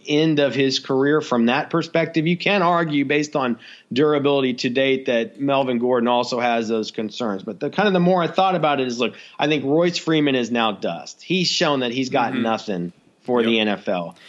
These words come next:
Speaker 1: So
Speaker 2: I mean,
Speaker 1: this is
Speaker 2: I'm
Speaker 1: the
Speaker 2: even
Speaker 1: Melvin
Speaker 2: thinking about,
Speaker 1: Gordon
Speaker 2: I'm even thinking, like, I, I, I have to make some moves in Dynasty, in a deep Dynasty league, and I, I'm kinda thinking I might need to, I might need to drop him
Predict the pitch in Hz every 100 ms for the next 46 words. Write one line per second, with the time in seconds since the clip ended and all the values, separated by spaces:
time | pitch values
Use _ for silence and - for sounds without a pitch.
0 | - - - 165 156 196 247 208 262 247
1 | 208 185 160 170 143 180 156 185 220 180
2 | 131 147 143 135 131 147 185 - 151 165
3 | - 170 165 156 147 - 127 131 135 113
4 | 98 95 110 113 - 127 127 123 _ _
5 | - 123 107 127 110 104 120 117 123 120
6 | 113 117 120 131 123 - 127 156 135 127
7 | 120 107 104 107 113 104 98 - - _
8 | _ _ _ - 120 160 143 123 107 110
9 | 147 - 90